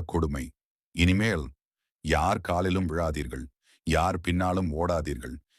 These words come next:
யாருக்கும் தேவையில்லாத விளக்கம் கொடுக்காதீர்கள். தலை நிமிர்ந்து நடங்க. உங்க வாழ்க்கை உங்க கையில. இந்த வீடியோ உங்களுக்கு ஒரு சின்ன நம்பிக்கையாவது கொடுத்திருக்கும்னு நம்புறேன். இது போல இன்னும் பல வாழ்வியல் உண்மைகளை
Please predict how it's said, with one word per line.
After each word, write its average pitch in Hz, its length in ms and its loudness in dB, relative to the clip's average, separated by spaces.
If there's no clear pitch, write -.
யாருக்கும் 87 540 0
தேவையில்லாத 90 640 0
விளக்கம் 82 400 -2
கொடுக்காதீர்கள். 71 640 -4
தலை 95 260 6
நிமிர்ந்து 113 380 2
நடங்க. 78 400 0
உங்க 92 140 4
வாழ்க்கை 85 420 2
உங்க 80 240 -2
கையில. 76 300 -2
இந்த 107 200 6
வீடியோ 113 380 2
உங்களுக்கு 87 440 0
ஒரு 82 200 0
சின்ன 101 320 0
நம்பிக்கையாவது 85 680 0
கொடுத்திருக்கும்னு 78 640 -2
நம்புறேன். 67 400 -6
இது 123 200 6
போல 170 380 2
இன்னும் 123 360 2
பல 113 300 0
வாழ்வியல் 107 640 2
உண்மைகளை 98 500 0